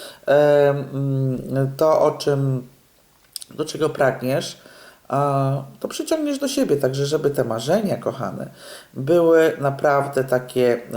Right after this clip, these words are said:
czyste, piękne, takie pełne, mm,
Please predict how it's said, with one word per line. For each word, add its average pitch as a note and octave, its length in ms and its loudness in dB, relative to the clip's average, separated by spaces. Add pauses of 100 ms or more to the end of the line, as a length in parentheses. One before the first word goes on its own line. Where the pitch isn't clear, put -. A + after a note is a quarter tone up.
(180)
czyste, C#3 480 0
piękne, A#2 680 -4
takie B2+ 520 0 (460)
pełne, D#3 800 2 (100)
mm, C#3 580 -2